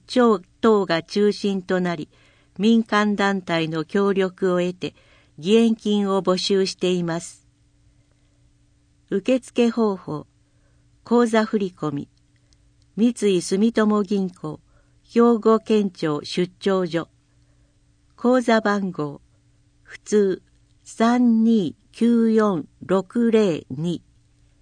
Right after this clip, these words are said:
名義、令和六年、能登半島地震、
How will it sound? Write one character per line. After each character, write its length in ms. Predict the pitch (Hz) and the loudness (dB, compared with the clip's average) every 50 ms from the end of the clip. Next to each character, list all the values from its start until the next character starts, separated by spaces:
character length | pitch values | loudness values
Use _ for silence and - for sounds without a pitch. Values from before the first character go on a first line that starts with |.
| _ _ _ _ _ _ _ _ _ _ _ _ _ - | _ _ _ _ _ _ _ _ _ _ _ _ _ -4
名 300 | 185 220 240 240 226 208 | 0 2 2 4 2 2
義、 260 | 147 - 143 - - _ _ _ _ _ _ _ _ _ _ _ _ _ - | 0 -4 -14 -16 -16 _ _ _ _ _ _ _ _ _ _ _ _ _ -4
令 320 | 190 196 247 247 240 214 | 2 4 4 4 4 4
和 180 | 190 170 165 160 | 2 0 -2 -2
六 300 | 160 165 170 - 214 208 | -4 -6 -6 -4 -4 -2
年、 260 | 190 175 160 151 - _ _ _ _ _ - | -2 -2 -4 -6 -10 _ _ _ _ _ -6
能 120 | 180 190 | -4 -4
登 200 | 202 - 240 240 | -2 0 0 0
半 260 | 247 240 240 240 233 233 | 2 2 2 2 2 0
島 300 | - - 220 214 214 214 | 0 0 2 2 2 0
地 180 | - - 208 190 | 0 -2 -4 -4
震、 300 | - 180 165 151 147 | -4 -6 -6 -6 -8